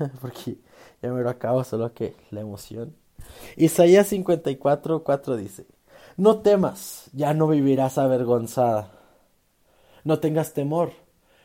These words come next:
no habrá más deshonra para ti. Ya no recordarás la vergüenza de tu juventud,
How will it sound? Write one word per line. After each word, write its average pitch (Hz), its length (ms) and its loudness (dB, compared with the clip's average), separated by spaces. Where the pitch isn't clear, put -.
no 131 140 -2
habrá 139 260 0
más 139 280 -2
deshonra 135 580 -4
para 117 300 -4
ti. 104 200 -14
Ya 196 180 4
no 233 140 4
recordarás 185 640 2
la 202 120 4
vergüenza 165 440 -2
de 185 60 -2
tu 170 140 -6
juventud, 127 560 -2